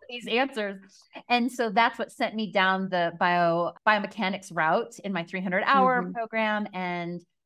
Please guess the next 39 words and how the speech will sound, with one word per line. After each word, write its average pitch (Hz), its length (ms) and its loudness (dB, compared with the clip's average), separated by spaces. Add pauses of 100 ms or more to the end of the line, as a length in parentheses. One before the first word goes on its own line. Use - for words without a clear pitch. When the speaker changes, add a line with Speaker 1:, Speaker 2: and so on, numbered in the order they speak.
Speaker 1:
so 220 160 -4
just, 220 500 -6 (320)
yes. - 580 0
So 208 160 0
I 214 180 4
started 269 500 -2
in 233 140 -6
that 233 160 -2
same 226 320 -4
way 233 160 0
that 202 60 2
I 185 40 2
think 190 200 -4
that 190 120 -4
so 220 180 -6
many 262 200 -4
people 208 260 -8
do 185 500 -4
in 190 120 -4
their 175 100 -4
yoga 175 240 -2
practice. 170 880 -2
And 170 560 -2 (480)
I 214 80 0
think 208 160 0
that's - 220 2
one 285 200 4
thing 233 260 -2
that 208 200 2
you 214 140 -2
and 202 180 -6
I, 208 400 0
our 185 160 2
hope 214 400 -4
and 165 120 -10
prayer 208 500 0
and 170 340 -4 (300)
passion 196 840 -2
is 170 460 -4